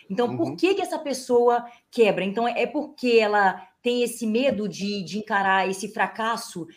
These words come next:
Speaker 1: né, de não saber internalizar, porque assim, todos, todo,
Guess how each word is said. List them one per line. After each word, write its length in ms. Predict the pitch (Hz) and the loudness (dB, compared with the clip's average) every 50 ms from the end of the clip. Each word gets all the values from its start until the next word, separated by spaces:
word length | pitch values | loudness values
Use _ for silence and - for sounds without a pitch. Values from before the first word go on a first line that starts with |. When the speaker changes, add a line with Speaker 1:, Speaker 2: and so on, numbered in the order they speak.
| _ _ | _ _
Speaker 1:
né, 160 | 180 208 220 | -4 -4 -4
de 140 | 196 180 208 | -2 -2 -2
não 100 | 233 262 | -4 -4
saber 500 | 254 254 240 196 180 220 247 254 254 - - | -2 -2 -4 2 4 4 4 4 2 -4 -4
internalizar, 920 | 262 349 359 370 339 302 285 277 262 247 226 190 160 196 196 214 240 240 - - - - _ | -4 -4 -2 -2 -4 -2 -2 -2 -2 -2 -4 -4 -2 0 2 2 2 0 -4 -12 -20 -20 _
porque 140 | _ 226 302 | _ -6 -6
assim, 220 | 320 311 285 240 - | -4 -4 -4 -4 -4
todos, 400 | 294 339 381 370 359 339 - - | -2 -2 -2 -2 -2 -4 -6 -6
todo, 320 | 320 339 392 320 262 - | -6 -6 -6 -6 -8 -12